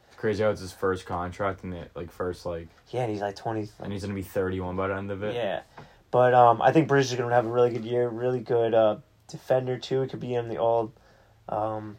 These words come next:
Speaker 2: defensive team.
Speaker 1: Definitely. He could be all N B A this
Speaker 2: They
Speaker 1: year.
Speaker 2: have, uh, Dorian Finney-Smith,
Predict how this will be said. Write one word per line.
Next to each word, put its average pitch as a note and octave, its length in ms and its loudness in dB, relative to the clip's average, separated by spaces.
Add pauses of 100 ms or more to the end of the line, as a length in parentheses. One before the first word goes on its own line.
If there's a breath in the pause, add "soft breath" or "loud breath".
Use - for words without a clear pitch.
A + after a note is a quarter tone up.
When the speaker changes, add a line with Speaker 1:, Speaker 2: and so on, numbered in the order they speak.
(100)
Speaker 2:
defensive B2 480 -6
team. B2+ 640 -6
Speaker 1:
Definitely. F#2 460 -6
He C3 60 -2
could F3+ 120 0
be D#3 140 4
all C3+ 140 4
N C#3 80 0
B A#2 100 0
A B2+ 100 2
this A#2+ 180 -4
Speaker 2:
They C#3+ 80 -2
Speaker 1:
year. C#3+ 180 2 (580)
Speaker 2:
have, - 100 -4
uh, A#2 260 6 (240)
Dorian D3 260 0
Finney-Smith, C3+ 600 2